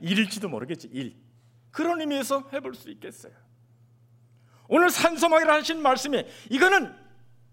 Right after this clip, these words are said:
전혀 완벽하게 이루어지는 소망이라는 것이죠.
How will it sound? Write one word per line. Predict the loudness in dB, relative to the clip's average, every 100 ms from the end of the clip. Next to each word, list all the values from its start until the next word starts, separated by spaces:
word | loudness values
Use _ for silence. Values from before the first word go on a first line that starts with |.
| _ _ _
전혀 | -6 0 2 4 2 0 -8 -20 _ _ _ _ _ _ _ _ _ _ _ _ _ _ _ -4
완벽하게 | 0 2 2 2 0 -6 -4 -4 -6 -6
이루어지는 | -4 -2 -2 -4 -8
소망이라는 | -10 -12 -12 -16 -20
것이죠. | -20 -20 -20